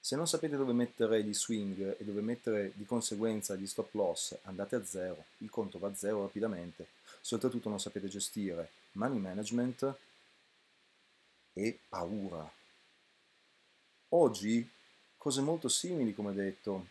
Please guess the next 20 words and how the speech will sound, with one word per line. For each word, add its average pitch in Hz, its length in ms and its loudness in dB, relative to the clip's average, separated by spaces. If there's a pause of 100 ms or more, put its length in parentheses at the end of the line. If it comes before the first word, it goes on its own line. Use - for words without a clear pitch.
(160)
a, 90 360 -6
a 92 120 -8
quanto 110 300 0
è - 20 -2
successo 107 480 -2
sul, 98 420 -4
sul 101 200 -6
dax, 95 420 -2
ovvero 107 500 2 (1160)
apertura 160 920 4 (380)
con 127 160 2
una 123 240 4
candela 123 340 6
verde 131 360 8
verde, 95 340 4
poi 107 180 -2
rossa, 107 500 2
che 98 120 -8
si - 120 -2
mangia 110 380 2